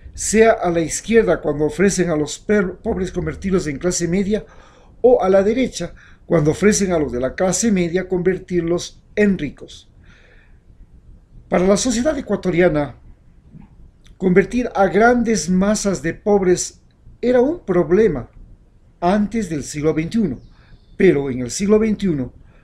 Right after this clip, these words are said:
las posibilidades ya no están tan difíciles, pues la tecnología, las megaconstrucciones, el transporte, la educación masiva,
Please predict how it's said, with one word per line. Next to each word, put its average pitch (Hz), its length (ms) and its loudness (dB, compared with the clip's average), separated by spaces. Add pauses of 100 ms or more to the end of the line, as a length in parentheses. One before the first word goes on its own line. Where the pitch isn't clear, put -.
(460)
las 196 220 2
posibilidades 202 1200 0
ya 208 280 0
no 220 160 0
están 196 460 -2 (180)
tan 196 240 0
difíciles, 180 880 -4 (440)
pues 202 340 4
la 175 220 0
tecnología, 156 960 -4
las 143 220 -12
megaconstrucciones, 165 1400 -4
el 143 160 -10
transporte, 170 920 -2
la 143 80 -2
educación 185 800 -2
masiva, 170 680 -2